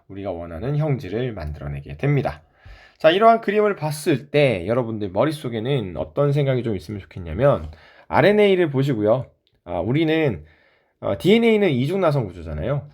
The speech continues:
이중나선 구조이기 때문에 이 중에 누가 전사된 거지? 그쵸? 보시면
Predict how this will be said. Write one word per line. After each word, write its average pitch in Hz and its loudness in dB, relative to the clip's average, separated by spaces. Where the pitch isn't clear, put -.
이중나선 135 0
구조이기 98 -4
때문에 110 -4
이 180 -2
중에 160 0
누가 151 4
전사된 120 -2
거지? 135 -8
그쵸? 104 -10
보시면 147 2